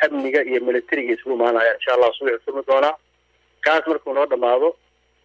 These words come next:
waxaa haddana ku xigo shir, ee, maamulkii gobolka iyo hadduu noqon lahaa heer, ee, mataqaanaa dowlad goboleed iyo mataqaanaa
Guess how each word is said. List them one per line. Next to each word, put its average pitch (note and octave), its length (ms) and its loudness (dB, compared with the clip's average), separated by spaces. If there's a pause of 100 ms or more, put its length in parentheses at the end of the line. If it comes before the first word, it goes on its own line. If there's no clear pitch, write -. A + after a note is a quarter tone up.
waxaa B2+ 240 -2
haddana C#3 280 0
ku D#3+ 160 -4
xigo C3+ 260 0 (380)
shir, E3 320 0 (760)
ee, C3 260 6
maamulkii C3+ 800 0
gobolka C#3+ 500 0 (260)
iyo A#2+ 240 -4
hadduu B2 200 0
noqon C3+ 260 4
lahaa A#2 320 2
heer, C3 260 2 (140)
ee, B2 100 0
mataqaanaa A2 720 0 (440)
dowlad B2+ 240 4
goboleed B2+ 340 6 (720)
iyo A#2 420 4 (340)
mataqaanaa A#2 560 0